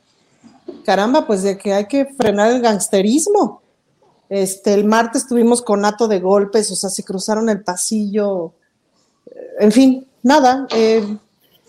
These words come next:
échenle, váyanle echando ojo y por favor sigan la noticia y sigan las redes porque,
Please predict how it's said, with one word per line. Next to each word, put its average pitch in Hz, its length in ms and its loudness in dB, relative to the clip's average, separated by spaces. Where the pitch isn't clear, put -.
échenle, 294 480 2
váyanle 370 340 2
echando 320 320 -4
ojo 320 140 -6
y 302 60 -6
por 262 180 -12
favor 254 240 -4
sigan 277 300 -6
la 269 80 -4
noticia 240 580 -4
y 233 60 -4
sigan 233 340 -4
las 190 160 -2
redes 226 340 -2
porque, 160 840 -6